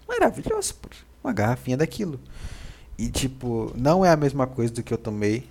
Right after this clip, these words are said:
numa, naquela vez, mas é, é, é tão boa quanto. É porque tem a cranberry, né? Tem, é, tem esse diferencial.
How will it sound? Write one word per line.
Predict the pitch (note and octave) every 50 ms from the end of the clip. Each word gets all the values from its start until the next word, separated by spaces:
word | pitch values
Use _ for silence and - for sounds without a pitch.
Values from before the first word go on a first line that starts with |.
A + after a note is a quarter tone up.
| -
numa, | - G#2 G#2 G2+ G2+ G2+
naquela | G2+ G#2+ G#2+ G#2 - - G2+ F#2+ G2+ G2+
vez, | G2 G2 G2 F#2+ A2+ D3 - - - - - - - - -
mas | - G#2 A2+ A#2 A2+
é, | B2 B2 B2 B2 A#2+ A2 - -
é, | G#2+ A2 A2 G#2 - -
é | A#2
tão | - - B2 B2 B2
boa | A#2+ A#2 A#2+ A#2+
quanto. | - A2+ G#2 G2 G2 - - - - -
É | - G#2+ G#2
porque | - - - A2
tem | - A2+ A2
a | A2
cranberry, | - - A#2+ A#2 A#2 G#2+ G2+ G2+ G#2 G#2+ G2 F#2+ F#2
né? | F#2 F#2
Tem, | F#2 - F#2+ F#2 F#2+
é, | G2 G2+ F#2 F#2 F#2
tem | - F#2 F#2+
esse | G2 G#2
diferencial. | F#2+ - - G2+ G2+ A#2 B2+ - A2+ G2+ G2